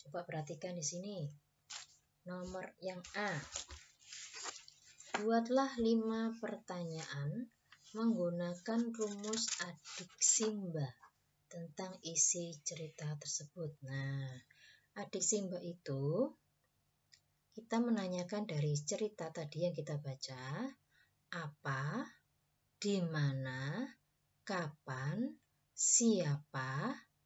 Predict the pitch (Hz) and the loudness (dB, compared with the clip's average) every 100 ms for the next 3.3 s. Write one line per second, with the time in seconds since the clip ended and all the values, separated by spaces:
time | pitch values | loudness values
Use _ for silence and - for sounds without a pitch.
0 | _ _ _ _ _ _ _ _ _ _ | _ _ _ _ _ _ _ _ _ _
1 | - - _ - _ _ _ _ - - | -20 -20 _ -20 _ _ _ _ -20 -20
2 | - _ - - - - - - - - | -20 _ -20 -20 -20 -20 -16 -16 -14 -4
3 | 175 226 | 0 2